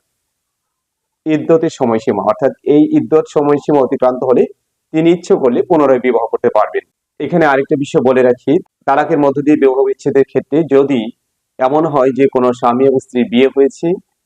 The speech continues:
কিন্তু তারা তাদের দৈহিক মিলন বা সহবাসের মধ্য দিয়ে সেই বিয়েটিকে আইন সিদ্ধ করা হয়নি, তাহলে ইদ্যতের মেয়াদ কয়দিন হবে? এই ক্ষেত্রে যদি দৈহিক মিলনের মধ্য দিয়ে বিবাহটিকে আইন সিদ্ধ করা না হয়, সেক্ষেত্রে কোনো ইদ্যত পালন করার প্রয়োজন নেই। অর্থাৎ যেদিন বিবাহ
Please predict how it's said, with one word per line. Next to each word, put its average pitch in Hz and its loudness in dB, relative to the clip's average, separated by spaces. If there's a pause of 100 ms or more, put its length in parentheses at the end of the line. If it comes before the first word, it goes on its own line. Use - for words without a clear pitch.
(140)
কিন্তু 131 -4
তারা 120 0
তাদের 117 0
দৈহিক 120 0
মিলন 117 2 (100)
বা 113 2 (140)
সহবাসের 123 0
মধ্য 113 -2
দিয়ে 156 0
সেই 127 -2
বিয়েটিকে 113 -4 (420)
আইন 131 0
সিদ্ধ - -8
করা 117 0
হয়নি, 101 -2 (240)
তাহলে 147 0 (120)
ইদ্যতের 160 2
মেয়াদ 123 2
কয়দিন 113 -2
হবে? 101 -2 (600)
এই 156 -2
ক্ষেত্রে 180 0
যদি 139 0
দৈহিক 127 0
মিলনের 139 0
মধ্য 143 -2
দিয়ে 147 0 (100)
বিবাহটিকে 127 0
আইন 120 -4
সিদ্ধ 127 -8
করা 117 0
না 107 0
হয়, 135 -4 (440)
সেক্ষেত্রে 151 -2
কোনো 156 0
ইদ্যত 139 -2
পালন 120 0
করার 110 0
প্রয়োজন 117 0
নেই। 104 -8 (160)
অর্থাৎ 123 -2 (100)
যেদিন 127 0
বিবাহ 123 0